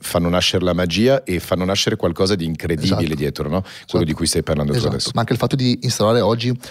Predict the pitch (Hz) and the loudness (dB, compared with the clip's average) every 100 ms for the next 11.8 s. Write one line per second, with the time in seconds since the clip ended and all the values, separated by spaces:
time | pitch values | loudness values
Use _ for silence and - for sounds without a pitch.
0 | - 120 113 113 107 113 113 113 - 110 | -8 -2 2 2 2 0 0 -2 0 0
1 | 107 104 110 117 - 117 113 104 104 104 | 0 -2 -2 -2 -2 -2 2 2 2 0
2 | - 107 117 107 101 - - 104 113 101 | -2 0 2 2 0 -4 -4 -2 2 2
3 | 107 117 - 107 110 113 104 135 120 143 | 4 2 0 0 2 2 0 0 2 2
4 | 127 113 113 101 113 131 107 107 107 113 | 2 2 0 2 2 2 2 0 0 0
5 | 107 104 101 - 135 143 147 - - - | -2 -2 -2 -2 2 2 0 -8 -6 -2
6 | 110 131 120 117 113 110 110 110 - 104 | 0 0 0 0 2 2 2 0 0 -2
7 | 117 131 107 101 117 110 - 127 156 - | 0 2 0 0 0 0 2 0 0 -8
8 | - - _ _ - 117 107 143 127 120 | -20 -20 _ _ -2 0 2 2 4 0
9 | - 113 107 107 98 104 - 113 110 110 | 0 0 0 -2 0 0 0 -2 0 0
10 | 107 - 113 110 113 107 - 123 165 - | -2 0 0 0 0 0 0 2 2 0
11 | - 113 127 139 110 113 135 | -2 0 2 2 2 2 0